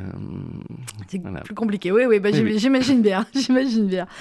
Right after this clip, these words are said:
Speaker 1: À un moment donné, dans, dans le livre, vous écrivez, Didier Van Covelaert, « La mort, c'est la vie absolue. » Ça pourrait être la vie éternelle aussi. La vie absolue, c'est le titre, euh, du livre. Et, euh, à un moment donné, un de vos personnages dit, « Moi, ce que je pense, c'est qu'il n'y a ni paradis, ni enfer. Il y a toi, c'est tout.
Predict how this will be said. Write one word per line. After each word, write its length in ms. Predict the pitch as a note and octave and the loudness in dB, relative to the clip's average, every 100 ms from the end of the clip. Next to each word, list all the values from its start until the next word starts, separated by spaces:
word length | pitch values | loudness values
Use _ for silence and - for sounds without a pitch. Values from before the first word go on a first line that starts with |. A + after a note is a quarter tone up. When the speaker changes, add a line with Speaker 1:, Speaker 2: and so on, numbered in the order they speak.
| - C4+ | -8 -4
Speaker 1:
À 60 | G#3+ | 0
un 40 | |
moment 200 | A#3 B3 | 2 2
donné, 280 | A3+ A3+ B3 | 2 2 0
dans, 200 | G3 F3+ | -2 -6
dans 180 | F3+ F#3 | -4 -4
le 60 | F#3+ | -2
livre, 200 | A3 G3 | -4 -4
vous 80 | |
écrivez, 300 | F3 F3+ F3+ F#3 | -4 0 0 0
Didier 300 | F#3 F3+ F3 | 0 0 2
Van 120 | E3+ | 0
Covelaert, « 380 | D#3+ F3 F3+ G#3 | 0 -2 0 0
La 120 | F3+ E3+ | 0 2
mort, 380 | F#3 A3 B3 | 4 4 2
c'est 180 | - F#3+ | 0 0
la 100 | F3+ | 0
vie 220 | E3 G#3+ A3+ | 0 0 0
absolue. » 580 | - - F3 F3+ A#3+ - | 0 0 0 0 -2 -4
Ça 140 | - | -8
pourrait 140 | D#3+ E3 | -4 -6
être 100 | E3 | -6
la 60 | |
vie 140 | E3 D#3+ | -4 -4
éternelle 380 | D3+ D3+ F#3 A#3 | -4 -2 -2 -2
aussi. 220 | - F#4+ | -4 -2
La 80 | G#3 | -2
vie 100 | D#3+ | -2
absolue, 320 | E3+ F#3+ F#3 | -2 -2 -2
c'est 140 | F#3 F3 | 0 -2
le 100 | E3 | 0
titre, 340 | - F#3+ D#3+ - - G#3 - | -2 -4 -6 -8 -14 -8 0
euh, 160 | F#3 | 2
du 160 | F3 G#3+ | 2 0
livre. 240 | D#4 E4+ C#4 | 4 4 4
Et, 280 | A#3+ B3 A#3+ G#3 | 2 0 0 0
euh, 200 | G3 F#3 | 0 0
à 60 | G3 | 0
un 40 | |
moment 240 | F#3+ F#3 F#3 | 2 2 2
donné, 320 | G3 B3 E4 - - | 2 2 0 -6 -6
un 80 | F#3 | -2
de 40 | |
vos 80 | F3+ | -2
personnages 420 | F3 F3 A#3+ C4+ | -2 -2 0 2
dit, « 100 | A3 A#3+ | 4 2
Moi, 120 | C4+ | 2
ce 80 | - | 0
que 80 | G#3+ | -2
je 100 | - | 2
pense, 200 | G3+ A#3 | -2 -2
c'est 80 | |
qu'il 140 | - G3 | 0 2
n'y 60 | F3+ | 4
a 60 | |
ni 140 | G3+ B3+ | 4 4
paradis, 460 | B3+ G3+ G3 F3+ | 2 0 -2 0
ni 200 | G3+ C4 | 2 2
enfer. 420 | F3+ - E3+ F#3 A3+ - - | 2 -2 -2 -2 -4 -10 -8
Il 160 | G#3+ G3+ | -4 0
y 60 | G3+ | 0
a 80 | |
toi, 480 | - - G#3 F#3+ - - | -2 0 0 0 -4 -8
c'est 220 | - F#3 | -6 -4
tout. 240 | - B3+ | -4 -6